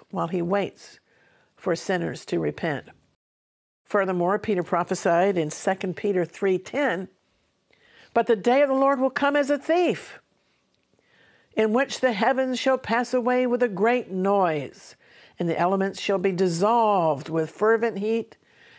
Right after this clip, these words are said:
and the earth and the works that are therein shall be burned up." By the way, the day of the Lord, we are to understand, is the day of the Messiah's glorious manifestation, his second coming.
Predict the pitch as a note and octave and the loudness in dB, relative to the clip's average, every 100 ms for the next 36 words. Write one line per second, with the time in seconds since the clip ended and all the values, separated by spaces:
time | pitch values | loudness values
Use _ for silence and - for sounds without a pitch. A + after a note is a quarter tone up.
0 | - G#3 G#3+ A3+ A3+ A3+ A3+ G#3 A#3 A3+ | -6 0 4 4 2 -2 0 2 0 -2
1 | - A3+ A3 G#3+ A3 A3 A3 G#3+ - A3 | 0 2 2 2 2 2 0 -2 0 0
2 | G#3 G#3+ F3+ G#3 A3 G#3+ G#3 D3+ - _ | 2 0 2 2 4 4 2 0 -8 _
3 | _ _ _ _ _ _ _ _ _ _ | _ _ _ _ _ _ _ _ _ _
4 | _ _ - - F#3 E3+ D#3+ F3+ F3+ E3 | _ _ -16 0 2 2 0 -2 -2 0
5 | E3+ E3 D3+ E3+ E3+ F3 _ - - - | 0 0 0 0 0 -2 _ -20 -20 -20
6 | _ - F#3+ F#3+ F#3 F3+ F3+ E3+ D#3 - | _ -4 -2 0 0 0 0 0 -4 -2
7 | A3 G3+ F#3 - F3+ E3 - F3+ F#3+ G3 | 0 0 -2 -2 0 -2 -4 -2 0 2
8 | F#3+ F#2+ E3+ E3+ - _ _ _ _ - | 2 2 0 0 -10 _ _ _ _ -4
9 | F3+ F3 - A#3 C4 F3+ F3+ F3+ A3 A#3+ | -2 -2 -2 0 0 0 0 0 2 2
10 | F#3 F3+ F#3+ G3 F#3 F#3+ F3 - C4+ D#4+ | 0 -2 0 0 0 0 -2 0 0 0
11 | - A#2+ - E3 E3+ - G#3 G3+ F3 - | -8 -10 -10 -4 -4 0 -2 -2 -6 -2
12 | C4 A3+ C3+ | -2 -2 -8